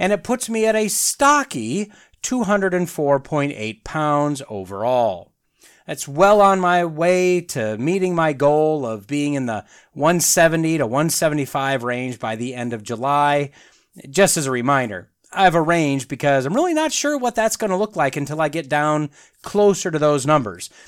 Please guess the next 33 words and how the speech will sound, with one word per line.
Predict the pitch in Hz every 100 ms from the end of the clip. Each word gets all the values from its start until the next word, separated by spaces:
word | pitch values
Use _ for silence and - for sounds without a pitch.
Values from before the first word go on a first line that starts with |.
| _ -
See, | -
when | 175 165
I | 226
graduated | 214 208 190 190 147
high | 185
school, | 220 - 139
I | 139
was | 143 143
about | 143 143
one | 139 156 170
hundred | 160 160
and | 135 131
forty-five | 165 147 131 143 127 -
pounds, | - 202 165 135 120 - - - _
but | 165
I | 160 151
had | 180 185
no | 202
muscles. | 226 254 - 120 92 - _ _ _ -
About | 175 185 185
eight | 202
years | 196 233 269
ago, | 196 151
I | 151 160
got | 165 165
down | 156 156 156
to | 147
a |
hundred | 135 175 165
and | 151
sixty-six | - 175 - 156 - 226 226 - _
point | - 165 147
something, | - 214 233 226 151 160